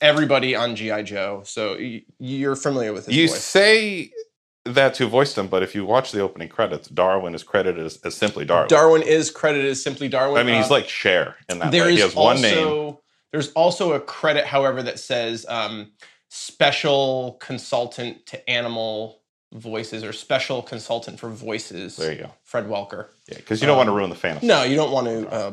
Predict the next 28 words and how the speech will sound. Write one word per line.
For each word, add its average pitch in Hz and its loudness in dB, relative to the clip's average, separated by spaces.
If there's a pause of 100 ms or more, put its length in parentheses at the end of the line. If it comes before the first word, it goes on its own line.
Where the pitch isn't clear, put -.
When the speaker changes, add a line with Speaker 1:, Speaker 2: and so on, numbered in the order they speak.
(140)
Speaker 1:
pull 120 -6
the 104 -10
illusion 101 -12
back. - -10
Speaker 2:
All 202 8
right, - 0
so 220 2
let's 233 4
talk 214 6
about 160 4
the 139 -4
premise 127 2
of 107 -6
Sequest - -4
before 95 2
Speaker 1:
Yes. 87 2
Speaker 2:
we, - -8
before 95 2
we 82 -2
get 76 -4
into 73 -12
it. - -18 (140)
Speaker 1:
It's 240 4
a 214 2
wonderful 208 -6
premise, 214 -6
and 143 -4
it's, - -8